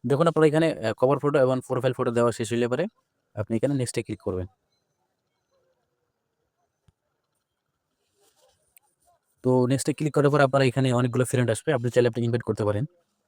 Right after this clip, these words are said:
তো ভিডিওটা অনেক বড় হবে, তাই আমি এখানে, এখানে এত কিছু করতেছি না। আমি নেক্সটে ক্লিক করে,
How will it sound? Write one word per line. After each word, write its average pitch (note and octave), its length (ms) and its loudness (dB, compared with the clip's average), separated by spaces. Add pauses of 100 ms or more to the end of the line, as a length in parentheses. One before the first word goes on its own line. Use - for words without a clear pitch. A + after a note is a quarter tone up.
(800)
তো A#2+ 60 2 (440)
ভিডিওটা C3 220 4
অনেক C3+ 140 2
বড় B2+ 200 6
হবে, C3+ 180 2
তাই B2+ 200 2
আমি A2+ 120 2
এখানে, A#2+ 200 -4 (400)
এখানে A#2 260 -4
এত A2+ 120 -4
কিছু A2 160 -4
করতেছি G#2 320 -4
না। G#3+ 80 0 (400)
আমি A#2 140 2
নেক্সটে C3+ 260 0
ক্লিক C3 220 -2
করে, D#3 200 6